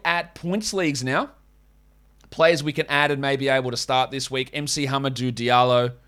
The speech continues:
Patrick Beverley, Devin Vassell. I know that I, you know, I like Vassell a lot, but this is a huge opportunity for him. No DeJounte Murray, now no Nug, Nug McDermott, no Nuggy, no Doug McDermott,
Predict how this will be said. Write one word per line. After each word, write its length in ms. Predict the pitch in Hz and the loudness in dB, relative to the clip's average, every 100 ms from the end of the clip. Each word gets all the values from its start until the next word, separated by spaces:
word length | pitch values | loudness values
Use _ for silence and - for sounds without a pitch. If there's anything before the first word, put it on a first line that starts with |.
| _ _ _ | _ _ _
Patrick 420 | - 151 143 143 123 | 2 2 2 -2 -2
Beverley, 540 | 127 127 131 127 123 _ _ _ - | -2 0 0 -2 -4 _ _ _ -20
Devin 360 | 117 143 143 143 | -2 0 2 0
Vassell. 480 | 127 - 135 131 135 | -4 0 4 4 4
I 60 | 139 | -2
know 420 | 147 160 165 165 - _ | 0 4 4 2 -2 _
that 240 | - 135 135 | -2 -2 0
I, 220 | 131 127 | 2 2
you 460 | 127 127 120 - 113 | 2 -2 -6 -8 -6
know, 80 | |
I 100 | 95 | -2
like 280 | 113 117 127 | -2 0 -2
Vassell 340 | 127 - 120 117 | -4 -2 0 2
a 20 | |
lot, 380 | 131 170 - 139 | 2 2 0 0
but 260 | 120 - 120 - _ | 0 -2 -14 -20 _
this 280 | 139 151 175 | -10 -6 -4
is 140 | 180 | -2
a 40 | 143 | -4
huge 300 | - 151 139 | -4 -4 -2
opportunity 520 | 131 123 - 120 117 | -4 -4 -6 -4 -6
for 100 | 104 | -8
him. 200 | 107 95 - - | -12 -14 -16 -14
No 240 | 113 147 175 | -2 4 4
DeJounte 540 | 175 151 156 151 131 | 4 0 -2 0 -2
Murray, 300 | 117 113 120 - - | 0 -2 -2 -6 -8
now 300 | 110 139 175 | 0 4 4
no 240 | 165 156 | 4 2
Nug, 420 | 147 139 131 127 113 _ | 4 2 0 -10 -12 _
Nug 360 | 110 110 135 151 | -8 0 2 2
McDermott, 640 | 135 123 110 135 117 - - | -4 -4 -4 -2 -4 -8 -8
no 200 | 120 135 | -4 0
Nuggy, 380 | 131 139 117 - - - - | 2 0 0 -8 -18 -20 -4
no 320 | 156 180 185 | 4 6 6
Doug 320 | 123 147 147 | 2 2 2
McDermott, 500 | 143 127 131 131 135 | 0 0 0 2 -2